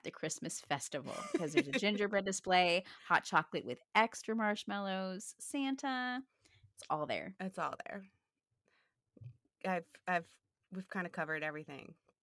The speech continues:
Speaker 2: that I had.
Speaker 1: I have, uh, just one more
Speaker 2: Okay.
Speaker 1: or a couple more.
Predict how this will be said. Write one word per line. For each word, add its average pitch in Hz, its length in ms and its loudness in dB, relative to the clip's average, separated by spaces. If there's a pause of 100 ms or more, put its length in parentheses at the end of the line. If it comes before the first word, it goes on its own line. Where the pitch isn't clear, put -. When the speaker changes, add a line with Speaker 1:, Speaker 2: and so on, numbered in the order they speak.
(200)
Speaker 2:
that - 120 -6
I - 100 -10
had. - 160 -12 (120)
Speaker 1:
I 214 80 4
have, 202 300 2 (160)
uh, - 60 -2
just 196 260 -2
one 220 160 2
more 151 340 2 (160)
Speaker 2:
Okay. 208 180 6
Speaker 1:
or 170 120 4
a 156 60 4
couple 165 260 -2
more. 151 320 -4